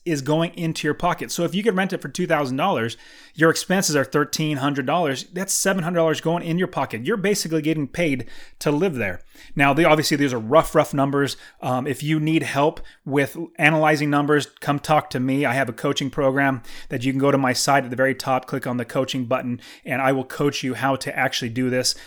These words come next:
so you know you're gonna be making money every time. Okay, so on top of making money, the tenant is actually paying off your mortgage.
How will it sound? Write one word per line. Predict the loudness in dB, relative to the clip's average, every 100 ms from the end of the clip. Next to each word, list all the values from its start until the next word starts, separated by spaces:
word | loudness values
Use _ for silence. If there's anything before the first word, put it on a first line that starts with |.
| -10
so | -4
you | -2 -2
know | -2
you're | -2
gonna | -2
be | -4
making | -2 -2 -4 -4
money | -4
every | -4 -6
time. | -6 -6 -8 -10 -18 -8 4
Okay, | 6 6 4 2 -6 -2
so | 6 6 6 -2 _ _ -2
on | 0 0
top | 0 2 2 -2
of | 2 2 2 -8 -20 -20 -2
making | 4 4 4 4
money, | 4 2 0 -6 -20 _
the | -2 2 2 -2
tenant | -2 2 2 2
is | 0 -2 -4
actually | -2 0 0 -2
paying | -2 -2 0 2 0
off | 0 0 0 -2
your | 0 2
mortgage. | 4 2 0